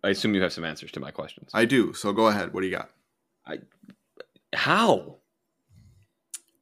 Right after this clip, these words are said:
Speaker 1: Like, are we
Speaker 2: So
Speaker 1: just bad at finding fossils from that time? Was there something that happened on the Earth that made fossil, you know, the fossilization of these organisms not possible? Like, how? Did they just re-evolve?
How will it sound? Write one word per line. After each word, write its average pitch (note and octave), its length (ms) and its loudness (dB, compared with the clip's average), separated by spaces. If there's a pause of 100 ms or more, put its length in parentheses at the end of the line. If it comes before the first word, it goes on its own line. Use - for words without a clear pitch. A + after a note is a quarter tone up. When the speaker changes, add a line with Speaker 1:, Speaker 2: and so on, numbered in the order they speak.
(160)
Speaker 1:
Like, - 160 0
are F#3+ 100 6
we - 80 6
Speaker 2:
So G2+ 40 2
Speaker 1:
just C3+ 120 -4
bad C3 180 2
at C#3 80 2
finding C3+ 240 2
fossils B2 440 -2
from D#3 120 -6
that D3+ 140 -2
time? D3 240 -2
Was G2+ 160 -2
there G2 140 0
something A2+ 320 -8
that G2+ 100 -8
happened G#2+ 280 -4
on G2+ 100 -4
the F#2 160 -4
Earth G2+ 200 -2
that D#2+ 120 -6
made F2 360 -8 (560)
fossil, F#2 680 -2 (140)
you F#2+ 80 -6
know, F2 40 -6
the F#2+ 120 -2
fossilization F#2 760 -2
of F#2 60 -4
these F#2 140 -4
organisms F#2 680 -4
not F#2+ 240 -6
possible? C3 560 -6 (1080)
Like, F#2 260 -6 (400)
how? A2 360 2 (420)
Did G#2 100 -6
they G2 100 -2
just G#2 200 -10
re-evolve? A2+ 720 0